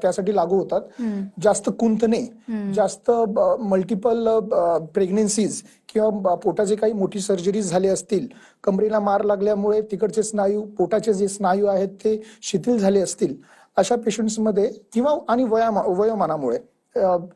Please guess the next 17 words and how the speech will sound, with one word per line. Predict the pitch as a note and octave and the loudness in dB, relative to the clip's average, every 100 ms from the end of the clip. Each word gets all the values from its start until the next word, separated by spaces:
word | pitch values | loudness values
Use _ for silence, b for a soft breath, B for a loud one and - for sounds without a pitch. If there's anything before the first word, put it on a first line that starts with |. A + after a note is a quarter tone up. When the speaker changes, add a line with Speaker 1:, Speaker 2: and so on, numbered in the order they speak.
| F#3 | -2
Speaker 1:
जेव्हा | G#3 C4 | 0 0
एज | G#3+ A3+ | 0 0
जास्त | A3+ A3+ | -2 -2
पेशंट | A3 G#3+ A#3 | 0 0 0
होतो | A3+ | -2
त्यावेळेला | A3+ A3+ A3+ G3+ | 0 0 0 0
मसल्स | D#3+ G#3+ G#3 | 0 -2 -2
वीक | A3 F#3 G#3+ | -4 -2 0
होतात | F#3+ A#3+ | 0 2
आणि | G#3 G#3 | 0 0
त्याच्यामधून | F3 G#3+ G3+ G3 C#4+ - b b b - | -2 0 0 -2 -6 -14 b b b -12
हे | - G3 - | -2 0 2
हर्नियाज | F#3+ F#3+ A3+ B3+ - C4 | 0 2 0 0 -4 -4
दिसायला | F#3 G3 F#3+ F#3+ | -2 2 2 0
सुरू | F#3+ D#3 | -2 -4
होतात. | B2 B2 - b b b - | -4 -6 -10 b b b -2
आणि | F#3 | 0